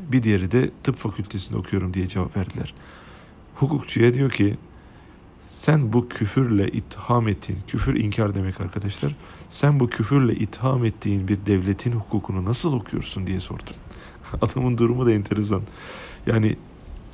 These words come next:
Allah'ın indirdiğiyle hükmetmeyenler işte kafirlerdir diyor ve o hukuk sistemini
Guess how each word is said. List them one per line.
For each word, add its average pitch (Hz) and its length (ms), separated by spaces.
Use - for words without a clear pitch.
Allah'ın 113 340
indirdiğiyle 110 680
hükmetmeyenler 104 1400
işte - 180
kafirlerdir 101 1300
diyor 123 320
ve 107 180
o 135 180
hukuk 139 300
sistemini 117 720